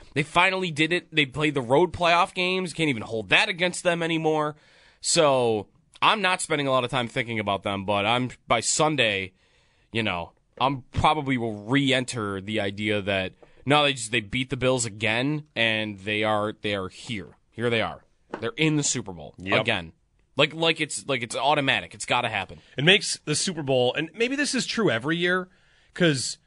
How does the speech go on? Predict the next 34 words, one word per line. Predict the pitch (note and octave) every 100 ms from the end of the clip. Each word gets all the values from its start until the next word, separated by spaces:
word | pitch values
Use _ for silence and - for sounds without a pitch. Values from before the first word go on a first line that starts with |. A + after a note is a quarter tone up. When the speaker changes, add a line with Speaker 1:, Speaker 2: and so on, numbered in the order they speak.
| _ -
Speaker 2:
let's | G3 G3+
rewind. | G#3 G3+ F#3 D#3+ F2 D#2+ - _ _ _
It | D3+
would | E3+ E3+
have |
been | D#3+
true | D#3 E3 D#3+ D3 C3+ A#2+
last | G2 C#3 -
year. | G#2+ G2+ D#3 - _ _ _ _
The | G#2
Bills | C3 D#3 - G2
lose | G#2 B2 G#2+ A#2 -
to |
the | G2
Bengals, | F#2+ A2 G#2 A2+ A2
and | G2+
it | F2+
becomes | G2+ G2 G#2 F#2+
the |
Chiefs | F2+ A2 G2+
and | G2+ A#2+
Bengals, | C#3 C#3 A#2
and | B2+
then | B2+
the |
Chiefs | - A#2+ -
go. | G2 E2
The | G#2+
year | D3+
before | C#3 - D3 C#3+
that, | F#3 D#3 - _ _ _ _ _ _ -
it's | F#2
thirteen | B2 A2+ G#2+ F#2+
seconds. | C#3+ C#3+ F2+ G2+ -